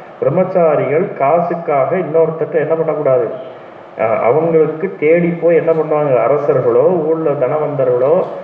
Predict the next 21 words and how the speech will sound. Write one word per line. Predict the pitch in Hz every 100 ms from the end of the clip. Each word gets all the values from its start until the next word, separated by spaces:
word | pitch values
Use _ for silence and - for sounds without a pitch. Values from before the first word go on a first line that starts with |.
| - -
மக்களோ | - - 160 160
என்ன | 143 165
பண்ணுவாங்க? | 160 156 151 139 147
போய் | 170 170
அங்க | 143 143 135
போய் | 180 208 - - -
சாப்பாடு | 139 143 147 143 135
கொடுப்பாங்க, | 131 131 139 143 165 233 -
துணிமணி | 151 156 147
கொடுப்பாங்க, | 135 135 139 139 139 170 - - - -
அவங்களுக்கு | 139 151 139
என்ன | 139 175
வேண்டுமோ | 165 156 165 196
இவங்களே | 151 165 170 175
கொடுத்துருவாங்க. | 160 - 147 120 - - - - - - - - - 117
அவங்க | 147 190 190 175 160
எதுக்கு | 156 202 - 190
ம-, | 156
என்ன | 160 196
மட்டும் | 190 185 180
செஞ்சா | 165 170